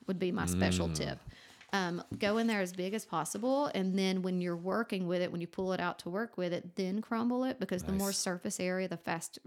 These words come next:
Speaker 1: uh, exposed, the faster it breaks down.
Speaker 2: Like grinding your peppercorns above your plate.
Speaker 1: Exactly. <laughs> Yes. And so, at,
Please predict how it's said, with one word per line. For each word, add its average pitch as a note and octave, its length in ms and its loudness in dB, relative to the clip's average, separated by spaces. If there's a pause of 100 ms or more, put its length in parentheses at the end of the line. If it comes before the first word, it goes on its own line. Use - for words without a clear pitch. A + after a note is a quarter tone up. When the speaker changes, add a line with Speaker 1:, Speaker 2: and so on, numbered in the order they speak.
(120)
Speaker 1:
uh, F3 60 0
exposed, F3+ 580 -2
the - 40 -10
faster - 320 -4
it - 80 -10
breaks - 240 -4
down. - 400 -4
Speaker 2:
Like D#2+ 160 -8
grinding F2+ 400 6
your G2 120 4
peppercorns F#2 840 2 (600)
above F#2+ 320 4
your G2 120 6
plate. E2 460 2 (240)
Speaker 1:
Exactly. G#4 1300 2
<laughs> C4 60 -8
Yes. D4+ 580 0 (680)
And A#3+ 160 4
so, G3+ 480 6
at, A3 160 -4